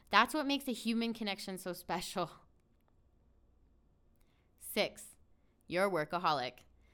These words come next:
Many people use their jobs as an excuse to avoid intimacy and confrontation for personal issues. So if you're a workaholic,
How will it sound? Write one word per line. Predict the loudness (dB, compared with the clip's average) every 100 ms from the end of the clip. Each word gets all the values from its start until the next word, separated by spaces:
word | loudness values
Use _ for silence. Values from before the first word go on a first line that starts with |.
| _ _ _ _ -2
Many | 4 4
people | 4 2 2
use | 0 0
their | -2 0
jobs | 2 2 2
as | -8
an | -6
excuse | -6 -8 -4 -4 -4
to | -4
avoid | -2 0 0 0
intimacy | -2 -6 -6 -8 -4 -4
and | -4
confrontation | -4 -4 -4 -6 -4 -4 -6 -6
for | -8
personal | -4 -4 -4 -6
issues. | -6 -10 -10 -14 -16 -20 -20 _ _ _ _ -6
So | -4
if | -2
you're | 4 4
a | 4
workaholic, | 2 2 2 2 2